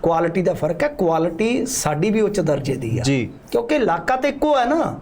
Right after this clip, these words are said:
Speaker 2: ਹੂੰ, ਬਿਲਕੁਲ।
Speaker 1: ਇਹ ਦੁਨੀਆ ਦੇ ਸਾਰੇ ਇਲਾਕਿਆਂ 'ਚ ਤਾਂ ਚੌਲ ਹੁੰਦਾ ਹੀ ਨਹੀਂ।
Speaker 2: ਹੂੰ। ਇੱਥੇ ਹੀ
Speaker 1: ਇਹਦਾ
Speaker 2: ਤਾਂ
Speaker 1: ਤਾਂ
Speaker 2: ਹੁੰਦਾ, ਬਿਲਕੁਲ।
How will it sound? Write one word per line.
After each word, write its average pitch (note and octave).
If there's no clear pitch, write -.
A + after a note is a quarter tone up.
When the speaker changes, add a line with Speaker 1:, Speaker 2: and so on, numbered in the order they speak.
Speaker 2:
ਹੂੰ, F3
ਬਿਲਕੁਲ। E3
Speaker 1:
ਇਹ -
ਦੁਨੀਆ C4
ਦੇ E4
ਸਾਰੇ B3
ਇਲਾਕਿਆਂ D#4+
'ਚ D#4+
ਤਾਂ E4+
ਚੌਲ E4
ਹੁੰਦਾ C4+
ਹੀ D4+
ਨਹੀਂ। D#4+
Speaker 2:
ਹੂੰ। A2
ਇੱਥੇ E3
ਹੀ F3
Speaker 1:
ਇਹਦਾ G3
Speaker 2:
ਤਾਂ G3
Speaker 1:
ਤਾਂ F#3
Speaker 2:
ਹੁੰਦਾ, C3
ਬਿਲਕੁਲ। C3